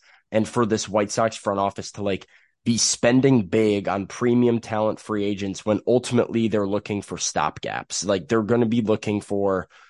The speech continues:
like, you're not, e-, even if there were better shortstops on the market, I don't think you're in a spot to, like, go s-, sign a shortstop for six years when Colson Montgomery's probably up in twenty twenty-four.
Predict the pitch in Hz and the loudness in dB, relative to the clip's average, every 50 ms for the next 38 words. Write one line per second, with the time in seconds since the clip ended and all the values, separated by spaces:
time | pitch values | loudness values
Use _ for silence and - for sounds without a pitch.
0 | _ - 104 110 90 - 113 113 110 107 117 - - - - - - _ _ _ | _ -6 -4 -4 -2 -2 0 2 2 2 0 -2 -4 -10 -18 -20 -20 _ _ _
1 | - - - _ _ - 175 180 175 190 170 160 143 - 156 143 123 131 139 135 | -20 -20 -20 _ _ -8 -6 -2 2 2 2 2 2 2 2 4 6 6 4 4
2 | 110 110 104 90 85 80 76 - - _ - - - 104 78 - - - - 87 | 4 2 0 0 -2 -4 -8 -12 -18 _ -10 -6 -4 -4 -4 -4 -6 -6 -4 -4
3 | 71 - - - - 98 92 87 87 82 76 73 - 82 - - - 104 117 127 | -4 -4 -6 -4 -4 -2 -2 -2 -2 -2 -4 -6 -8 -10 -8 -4 -2 0 2 0
4 | - - - - 127 120 120 - 110 117 113 113 113 113 107 104 - - - 107 | 0 0 0 0 0 0 0 0 0 2 2 4 4 2 2 0 -4 -2 0 2
5 | 110 117 113 - - - 107 104 95 87 90 107 104 107 92 - - - - _ | 2 2 2 0 -4 -6 -4 -4 -4 -2 0 0 0 0 -2 -6 -12 -20 -20 _
6 | _ _ _ _ _ _ _ - - - - _ - - - - 107 110 117 113 | _ _ _ _ _ _ _ -18 -16 -18 -18 _ -14 -8 -4 -2 0 0 0 0
7 | 104 - - 113 113 117 - - - 90 76 - - - - 69 - - - 80 | 0 0 0 0 0 0 -2 -2 -4 -4 -4 -6 -6 -10 -10 -8 -6 -6 -6 -6
8 | 73 - - 95 92 82 78 78 - - 98 95 92 - - 113 101 - - 117 | -6 -6 -4 -2 -2 -2 -2 -4 -4 -2 -2 -2 -2 0 0 -2 -2 0 0 2
9 | 104 101 92 92 107 104 104 101 98 95 - - - 104 101 101 104 107 95 107 | 2 2 2 2 2 2 2 2 0 -2 -6 -8 -4 -2 0 0 0 0 0 0
10 | 98 - - 98 - - 98 92 - - 98 98 92 87 - - - 90 85 71 | 0 0 -2 -2 -2 -4 -6 -8 -6 -6 -6 -4 -4 -4 -6 -6 -6 -6 -6 -6
11 | - - - 87 78 - - - | -8 -6 -4 -4 -4 -4 -6 -8